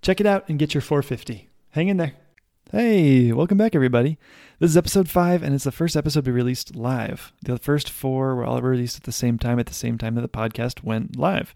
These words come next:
So this is, uh, a good first step. This is the first time I'm, uh, recording an episode after having somebody already listened to one of my previous ones, and I just want to say thank you.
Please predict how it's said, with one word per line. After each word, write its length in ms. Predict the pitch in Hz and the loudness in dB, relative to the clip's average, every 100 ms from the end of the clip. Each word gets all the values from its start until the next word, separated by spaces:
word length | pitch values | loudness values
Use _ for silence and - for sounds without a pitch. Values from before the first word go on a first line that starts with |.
| _ - - - | _ -20 -20 -20
So 380 | - 131 120 113 | -2 4 4 2
this 320 | 117 127 147 151 | 0 0 0 0
is, 220 | 147 139 | 0 2
uh, 420 | 147 147 147 143 | 2 4 4 2
a 60 | 143 | 2
good 180 | 175 170 | 0 2
first 260 | 185 180 | 0 0
step. 260 | - 254 208 - - - - | -2 -4 -4 -12 -20 -18 -4
This 80 | 175 | 0
is 20 | |
the 60 | 156 | 4
first 280 | 180 180 175 | 4 2 2
time 220 | 165 170 | 2 2
I'm, 140 | 131 - - - | 0 -4 -14 -6
uh, 120 | 123 120 | -2 0
recording 380 | 117 185 202 143 | 2 4 4 4
an 40 | |
episode 440 | 120 - 123 135 | 0 -2 -2 -2
after 320 | 123 120 - 117 | -2 -6 -4 -4
having 400 | 123 123 123 120 | -2 -2 -4 -4
somebody 480 | - 123 120 120 | -4 -2 0 -2
already 360 | 113 110 113 117 | -2 -4 -4 -4
listened 540 | 110 123 156 117 113 | -4 -4 -2 -4 -4
to 60 | 110 | -4
one 100 | 117 | -2
of 60 | 113 | -2
my 100 | 113 | 0
previous 420 | 156 127 113 - | 2 2 2 -2
ones, 300 | 107 107 117 | -4 -4 -4
and 100 | 123 | 0
I 60 | |
just 160 | 151 160 | 0 2
want 140 | 190 | 2
to 40 | 175 | 2
say 380 | - 120 117 110 - _ _ | 0 0 -2 -4 -14 _ _
thank 420 | - 147 147 139 | 0 6 6 4
you. 240 | 117 110 | -4 -6